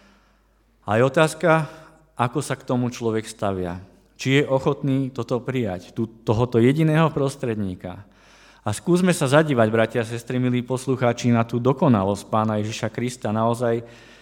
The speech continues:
keď sme si čítali v tom <clears throat> Židom v tej ôsmej kapitole, že tá zmluva, ktorú nám on priniesol, je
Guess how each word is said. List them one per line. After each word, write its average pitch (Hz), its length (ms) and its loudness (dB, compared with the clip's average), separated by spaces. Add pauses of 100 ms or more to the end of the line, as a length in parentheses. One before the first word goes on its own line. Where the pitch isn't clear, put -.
(180)
keď 123 80 -2
sme 135 160 -2
si 127 160 -6
čítali 139 320 0
v 135 80 -10
tom 139 160 2 (260)
<clears throat> 156 240 0
Židom 135 380 0
v - 20 -20
tej 131 220 2
ôsmej 135 480 -2
kapitole, 123 480 -2
že 117 240 -2 (320)
tá 113 160 2
zmluva, 127 400 6
ktorú 113 320 2
nám 113 160 4
on 123 160 4
priniesol, 127 720 -2 (320)
je 113 160 -4